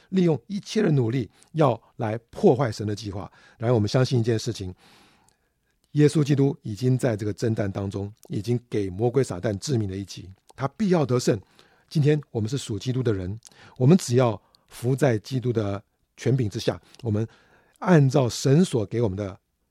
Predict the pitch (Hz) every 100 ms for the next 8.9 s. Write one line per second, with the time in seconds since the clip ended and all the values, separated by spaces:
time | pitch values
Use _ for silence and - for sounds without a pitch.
0 | _ _ - - 123 139 131 127 120 117
1 | 117 - 117 117 104 95 110 120 107 101
2 | 101 - 147 151 170 120 - _ _ _
3 | - 101 95 101 - 190 127 110 104 85
4 | - 120 98 90 _ - - 151 135 110
5 | 98 127 104 90 _ _ _ - 117 147
6 | 113 104 113 123 - _ - 110 107 107
7 | _ _ _ _ - 196 147 - _ -
8 | 180 113 113 - 123 104 - 180